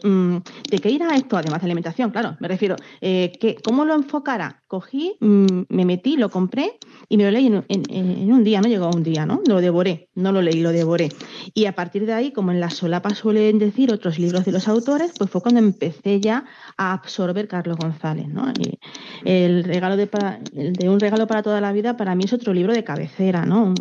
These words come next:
un libro que a lo mejor, como decís, es difícil leérselo de una tacada, pero que luego siempre viene muy bien para intentar, eh, cuando estás pasando por un trance,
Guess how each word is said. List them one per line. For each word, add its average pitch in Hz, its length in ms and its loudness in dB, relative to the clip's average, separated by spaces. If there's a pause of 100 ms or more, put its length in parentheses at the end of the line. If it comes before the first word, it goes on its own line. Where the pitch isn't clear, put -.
un 190 120 4
libro 226 280 4
que 196 180 0
a 175 60 0
lo 175 80 -2
mejor, 185 240 -6
como 202 200 0
decís, 196 380 0 (540)
es 208 200 0
difícil 220 420 0
leérselo 185 340 0
de 190 80 2
una 185 160 2
tacada, 220 540 -4 (400)
pero 247 240 4
que 269 180 -2
luego 196 160 0
siempre 220 300 0
viene 220 220 4
muy 214 360 4
bien 240 380 2
para 185 240 0
intentar, 185 840 -2 (520)
eh, 185 680 4
cuando 185 180 0
estás 185 180 -4
pasando 214 400 0
por 196 200 0
un 196 220 4
trance, 262 420 -2